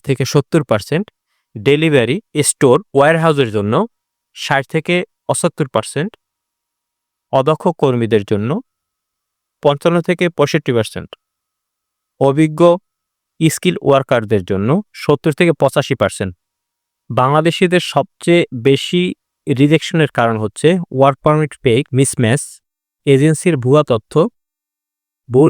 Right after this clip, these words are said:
কাগজপত্র জমা দেয়া, চাকরির অভিজ্ঞতার প্রমাণ করতে না পারা, আর্থিক ডকুমেন্ট দুর্বল থাকা, ভিসা অফিসারকে কনভিন্স করতে না পারা। সত্য কথা হলো, বাংলাদেশের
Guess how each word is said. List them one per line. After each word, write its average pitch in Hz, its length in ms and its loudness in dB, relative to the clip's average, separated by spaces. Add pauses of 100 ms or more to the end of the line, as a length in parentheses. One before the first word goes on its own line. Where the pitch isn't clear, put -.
কাগজপত্র 123 580 -2
জমা 110 300 2
দেয়া, 117 180 2 (420)
চাকরির 139 380 -2 (100)
অভিজ্ঞতার 127 500 0 (140)
প্রমাণ 131 300 2 (240)
করতে 123 220 -2 (120)
না 120 80 2 (100)
পারা, 104 220 0 (520)
আর্থিক 127 400 -2
ডকুমেন্ট 135 400 2 (120)
দুর্বল 131 280 2 (100)
থাকা, 113 240 -2 (460)
ভিসা 135 260 2 (100)
অফিসারকে 127 520 0 (580)
কনভিন্স 143 420 2 (100)
করতে 135 260 -2
না 98 140 -2
পারা। 87 160 -4 (1300)
সত্য - 280 -4 (120)
কথা 156 220 0
হলো, 117 180 2 (260)
বাংলাদেশের 139 720 0